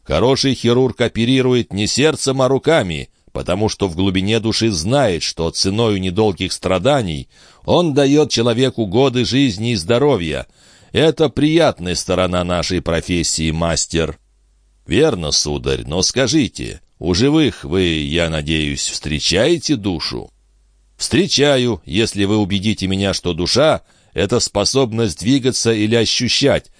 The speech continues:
Встречаю, и она часто даже мешает, поскольку убивает больше больных, чем я своим скальпелем".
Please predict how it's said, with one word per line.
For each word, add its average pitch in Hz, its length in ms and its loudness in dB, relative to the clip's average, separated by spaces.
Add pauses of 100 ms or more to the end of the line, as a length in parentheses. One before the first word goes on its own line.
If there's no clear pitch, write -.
(200)
Встречаю, 151 840 2
и 80 100 0
она 117 380 2
часто 127 500 0
даже 120 340 0
мешает, 131 680 0
поскольку 104 580 -2
убивает 110 640 2
больше 131 500 2
больных, 123 600 0 (100)
чем 107 260 0
я 135 260 2
своим 82 380 -2
скальпелем". 71 760 -2